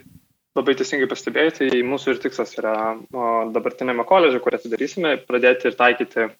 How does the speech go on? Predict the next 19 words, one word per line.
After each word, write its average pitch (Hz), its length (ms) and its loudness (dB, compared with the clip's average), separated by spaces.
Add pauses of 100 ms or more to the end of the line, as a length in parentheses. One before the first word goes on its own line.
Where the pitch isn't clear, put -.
(460)
panašius 135 320 -2
metodus, 123 360 2
kur 113 160 -6
yra 113 80 -2
taikomi, 117 460 0 (100)
ar 110 200 -6
ne, 113 160 -2 (640)
a, 120 140 -2 (360)
kit-, - 280 -14
panašia-, 135 520 4
panašiose 127 400 -2
startuoliuose 123 580 2
kaip, 113 260 -4
kaip - 180 -6
Kinijoje, 131 260 0
taip 113 100 -4
pat 120 220 0
ir, 117 120 4
a, 117 100 6